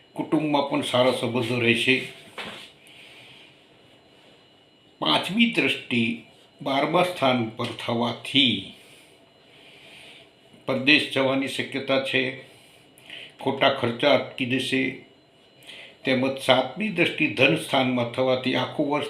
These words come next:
ધન લાભ થશે, કુટુંબીઓ સાથે સારા સંબંધ ઉપસ્થિત થશે, તેમજ નવમી દ્રષ્ટિ પા-, ચોથા સ્થાનમાં થાય છે,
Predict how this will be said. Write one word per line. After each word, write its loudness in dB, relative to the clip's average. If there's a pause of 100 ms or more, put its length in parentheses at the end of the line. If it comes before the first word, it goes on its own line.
ધન 2
લાભ 4
થશે, -2 (300)
કુટુંબીઓ -2
સાથે -2
સારા 0
સંબંધ -2
ઉપસ્થિત -4
થશે, 2 (800)
તેમજ 2 (220)
નવમી 2
દ્રષ્ટિ 0 (1000)
પા-, -2
ચોથા 2
સ્થાનમાં 0
થાય 0
છે, -4